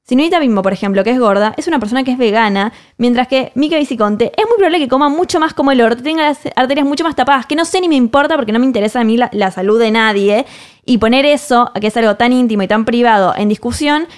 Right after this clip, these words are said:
es una ridiculez y es sumamente violento. De cualquier manera, me parece que acá lo más importante es,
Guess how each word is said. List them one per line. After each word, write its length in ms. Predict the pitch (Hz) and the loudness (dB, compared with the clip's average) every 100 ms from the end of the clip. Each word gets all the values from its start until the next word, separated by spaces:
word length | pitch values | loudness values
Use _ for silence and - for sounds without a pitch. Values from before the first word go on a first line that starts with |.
| - - | -8 -4
es 160 | 247 | -2
una 140 | 262 214 | 0 0
ridiculez 480 | 208 202 208 247 | 0 0 0 0
y 100 | 247 | -2
es 80 | 220 | -4
sumamente 480 | 220 220 208 208 220 | 0 0 0 0 0
violento. 540 | 196 185 175 170 131 - | 0 0 -2 -4 -6 -2
De 100 | 226 | 0
cualquier 360 | 226 233 285 | 0 0 0
manera, 260 | 294 294 285 | 0 0 -2
me 100 | 240 | -2
parece 220 | 202 226 | -2 -2
que 80 | 226 | -2
acá 220 | 214 190 - - | -2 -4 -10 -8
lo 120 | 202 208 | -2 0
más 180 | 240 - | 0 0
importante 640 | 269 277 285 262 262 269 | 0 0 0 0 0 -2
es, 180 | 262 | -4